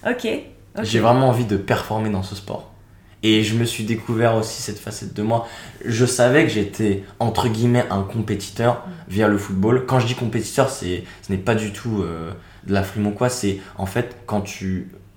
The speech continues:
Speaker 2: tu reconnais un compétiteur quand tu fais quelque chose de nouveau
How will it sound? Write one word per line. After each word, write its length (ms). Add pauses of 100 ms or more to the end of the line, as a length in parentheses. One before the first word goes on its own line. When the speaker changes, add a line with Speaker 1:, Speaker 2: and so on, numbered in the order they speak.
(180)
Speaker 2:
tu 100
reconnais 300
un 60
compétiteur 720
quand 460 (380)
tu 160
fais 200
quelque 300
chose 240
de 100
nouveau 420